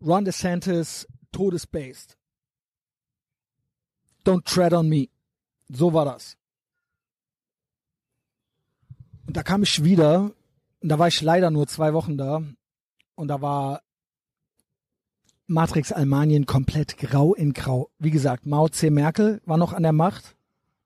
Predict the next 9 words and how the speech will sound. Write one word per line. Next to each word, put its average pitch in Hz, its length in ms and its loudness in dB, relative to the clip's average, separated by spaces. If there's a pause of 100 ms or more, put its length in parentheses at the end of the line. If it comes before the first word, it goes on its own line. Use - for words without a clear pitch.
(600)
Die 143 100 -4
sitzt 165 260 0
ja 160 100 4
wahrscheinlich 151 340 0
immer 175 160 2
noch 147 180 2
im, 147 160 0
äh, 151 200 0
Schattenkabinett. 143 800 -2